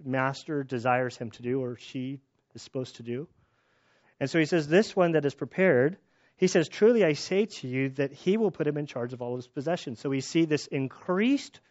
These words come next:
responsibility. We see incre-, uh, an increased management role that, uh,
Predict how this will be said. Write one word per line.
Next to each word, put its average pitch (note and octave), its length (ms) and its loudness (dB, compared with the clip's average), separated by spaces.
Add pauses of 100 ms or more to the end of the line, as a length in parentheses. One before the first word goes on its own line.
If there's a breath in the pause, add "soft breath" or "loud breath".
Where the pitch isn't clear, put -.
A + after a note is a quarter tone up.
(420)
responsibility. C#3+ 1000 0
We C3+ 140 -2
see D#3+ 360 0 (460 soft breath)
incre-, D#3 600 -4
uh, D#3+ 160 2
an D#3 140 0
increased G3 600 -2 (140)
management D#3+ 760 -4
role C3+ 380 -2
that, C#3+ 140 0
uh, D3 120 -6